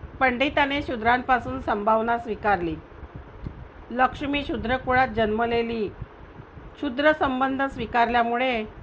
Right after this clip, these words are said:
शूद्राशी असलेले आपले कर्मबंध फिटले,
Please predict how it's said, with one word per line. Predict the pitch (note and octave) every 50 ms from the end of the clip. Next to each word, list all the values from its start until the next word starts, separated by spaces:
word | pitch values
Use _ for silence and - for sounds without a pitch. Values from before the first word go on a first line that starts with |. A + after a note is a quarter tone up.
| - - - - - - - - - - -
शूद्राशी | C4+ A#3+ G#3+ B3 C4 C4+ C#4 C4 - D#4
असलेले | D4+ C#4 A#3+ - - B3 B3 A#3+ A#3+ B3 B3+ B3+ C4 - - - -
आपले | F#3 G3+ G3+ - A3+ A#3+ C4
कर्मबंध | B3+ - A#3+ A3+ A3 A3 A#3+ B3 A3+ A#3+ A#3 A#3 A3+ A#3+ A#3 -
फिटले, | A3 G3 - G3+ G3 G3+ D#3+